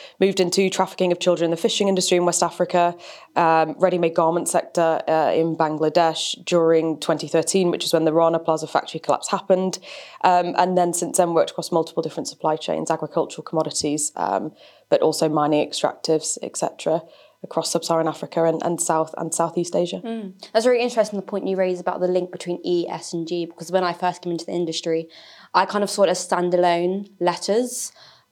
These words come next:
Speaker 2: Um, and it's really interesting the way that social can link in with governance, then can link back to environmental.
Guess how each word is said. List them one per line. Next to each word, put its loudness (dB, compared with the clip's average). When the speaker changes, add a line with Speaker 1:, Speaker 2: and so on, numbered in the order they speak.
Speaker 2:
Um, 4
and 2
it's 2
really 4
interesting -2
the 2
way 4
that 0
social 2
can -2
link -2
in -6
with -8
governance, -2
then 0
can 2
link 2
back -2
to -4
environmental. -4